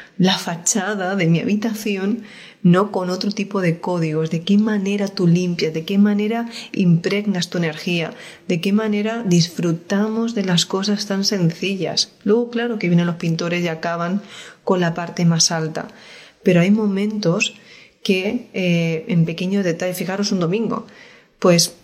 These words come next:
es como, ¿cómo puedes llegar a vivenciar, ¿no? Que en agosto cualquier persona estaría yendo a la playa, pues era,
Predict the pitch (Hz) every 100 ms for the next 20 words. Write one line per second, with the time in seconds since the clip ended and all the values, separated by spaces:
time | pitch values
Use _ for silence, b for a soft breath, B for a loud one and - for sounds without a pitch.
0 | _ _ _ _ - 208 - 240 220 220
1 | 208 208 - 220 240 233 214 214 220 208
2 | 190 196 208 190 185 170 165 - 180 202
3 | 208 B B B B B 170 170 233 240
4 | 170 165 - - _ - 170 165 160 180
5 | 175 - 165 165 160 160 170 160 160 170
6 | 170 165 165 165 160 160 160 175 170 160
7 | - B B B B - 175 165 190 202
8 | 247